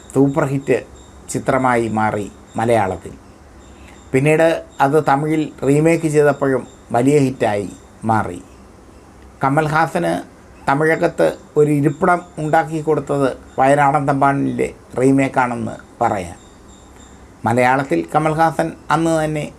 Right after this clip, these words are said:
വലിയ താരമായി മാറിയിരുന്നു. കമൽഹാസനും വിധുബാലയും ഒത്തുള്ള രതിരംഗങ്ങൾ വയനാടൻ തമ്പാനിലെ ഹൈലൈറ്റായിരുന്നു. എന്തായാലും പിടിവാശിയൊക്കെ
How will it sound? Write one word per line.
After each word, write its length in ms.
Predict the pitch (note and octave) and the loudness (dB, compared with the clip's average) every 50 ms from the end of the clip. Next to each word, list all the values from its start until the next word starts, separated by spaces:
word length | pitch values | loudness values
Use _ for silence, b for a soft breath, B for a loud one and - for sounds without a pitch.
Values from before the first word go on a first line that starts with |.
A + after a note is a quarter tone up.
| - C#3 | -2 0
വലിയ 240 | C#3 C#3+ C#3 D3+ D#3 C#3+ C#3 | 0 2 4 2 2 4 4
താരമായി 500 | C#3 C#3 C3+ C3+ C3 B2+ B2 A2+ A2 G#2+ - - - - - - B2+ | 4 4 4 2 0 -2 -2 -4 -4 -6 -8 -14 -20 -20 -12 -4 -2
മാറിയിരുന്നു. 560 | B2 A#2+ A#2+ A#2 A2 G2 F2+ - - - - - - - - - - - - - - - - - - - - - - - - - - B2 | 0 0 0 0 -2 -4 -4 -10 -14 -18 -20 -20 -20 -20 -20 -20 -20 -20 -20 -20 -20 -20 -20 -20 -20 -20 -20 -20 -20 -20 -20 -10 -4 -4
കമൽഹാസനും 680 | B2 B2+ C#3 C#3 C3+ C#3+ D3 C#3 - D#3+ D#3+ D#3 D#3+ D3 - - - - C3+ | 0 2 2 2 4 2 0 2 0 -2 -2 -2 -6 -8 -12 -14 -8 -2 0
വിധുബാലയും 600 | C3+ C3 D3 D3 D#3 D3+ D3+ D#3 D#3 D#3 D#3 - - - - C#3 | 2 2 4 2 2 2 2 0 0 -2 -2 -6 -10 -8 -6 -4
ഒത്തുള്ള 320 | C#3 C#3 D3 D3 D3 C#3+ C#3 C3 - - - - - B2 B2 | -4 -2 -2 -2 0 0 0 0 -2 -6 -14 -16 -6 0 2
രതിരംഗങ്ങൾ 680 | B2+ C3+ D3 D3+ D3+ D3+ D3 D3+ D3 C#3+ C3+ B2+ A#2+ G#2+ A2 - - - - - - - - - - - | 2 4 4 4 2 2 0 -2 -2 -2 0 0 -2 -2 -4 -10 -18 -20 -20 -20 -20 -20 -20 -20 -8 -4
വയനാടൻ 440 | A#2+ B2 B2+ C3 C#3 C#3 C#3+ C#3 C#3 C#3+ D3 | -2 0 2 2 2 2 2 0 -2 0 -2
തമ്പാനിലെ 520 | C#3 C3+ C3+ C#3 C3+ C3 B2 A#2 A#2 - - - - - - - | 0 0 2 0 0 0 -2 -6 -6 -8 -8 -12 -18 -18 -10 -4
ഹൈലൈറ്റായിരുന്നു. 800 | A2+ A#2 B2 B2+ B2+ C3+ C3+ - A2 G#2 G2 - - - - - - - - - - - - - - - - - - - - - - - A#2 | 0 0 2 4 2 2 2 0 -2 -2 -2 -4 -8 -18 -20 -20 -20 -20 -20 -20 -20 -20 -20 -20 -20 -20 -20 -20 -20 -20 -20 -20 -12 -8 -6
എന്തായാലും 440 | B2 B2+ C3+ C3+ C3+ C3+ C3 B2+ - - - - - | 0 2 2 2 2 0 -2 -4 -6 -8 -18 -16 -6
പിടിവാശിയൊക്കെ 760 | - B2+ C3+ C#3 D3 D#3 D#3+ D3+ C#3+ - E3 D3+ C#3 D#3 D3+ | -2 2 2 4 4 4 2 0 0 -2 -4 -4 -2 -2 -4